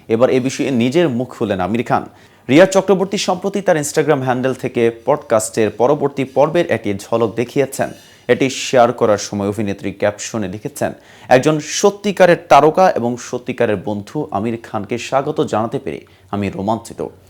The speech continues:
স্টারডম, পিতৃত্ব, শোক এবং আরও অনেক কিছু নিয়ে তার অভিজ্ঞতাগুলি গভীরভাবে দেখার জন্য দেখতে থাকুন। এই পর্বটি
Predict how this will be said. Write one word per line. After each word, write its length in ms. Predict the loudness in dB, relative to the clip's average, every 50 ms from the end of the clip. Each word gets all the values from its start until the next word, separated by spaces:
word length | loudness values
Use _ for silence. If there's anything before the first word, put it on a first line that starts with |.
| -20 -20 _ _
স্টারডম, 560 | -8 0 6 8 8 8 8 6 4 2 0 0
পিতৃত্ব, 640 | -2 -4 -4 -4 -2 -4 -4 -4 -2 -2 -2 -2
শোক 400 | -2 -4 -2 0 0 0 2 0
এবং 280 | 0 0 2 0 0 2 4
আরও 300 | 4 4 6 4 2 0 2
অনেক 240 | 2 2 2 0 0 0
কিছু 280 | -2 -2 -2 -2 -4
নিয়ে 400 | -2 0 2 2 2 0 -2 -4 -10 -6 2
তার 160 | 4 4 6 6
অভিজ্ঞতাগুলি 720 | 4 0 0 -2 0 0 0 0 0 0 -2 -2 -4 -4
গভীরভাবে 640 | -2 -2 0 0 0 -2 0 -2 -2 0 0 0
দেখার 400 | 0 0 0 -2 0 -2 -4 -4
জন্য 360 | -4 -4 -6 -4 -4 -4 -6 -4
দেখতে 320 | -4 -4 -4 -4 -6 -12
থাকুন। 340 | -12 -12 -12 -10 -10 -10 -10 -12 -18 _ _ _ _ _ _
এই 120 | 0 0 0
পর্বটি 540 | 4 4 2 4 2 0 -2 -2 -4 -4